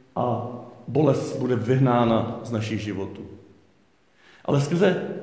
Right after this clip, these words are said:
uchovávání tohoto poselství v srdci, podobně jako to dělala Maria,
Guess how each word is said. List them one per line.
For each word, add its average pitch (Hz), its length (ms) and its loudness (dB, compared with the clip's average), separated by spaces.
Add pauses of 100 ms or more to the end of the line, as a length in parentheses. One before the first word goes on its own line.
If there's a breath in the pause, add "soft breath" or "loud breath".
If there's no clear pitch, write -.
(100)
uchovávání 185 640 4
tohoto 151 300 2
poselství 151 960 -4
v - 40 -14
srdci, 120 480 -6 (500)
podobně 135 400 0
jako 127 180 -4
to 123 120 -4
dělala 113 360 0
Maria, 101 380 -2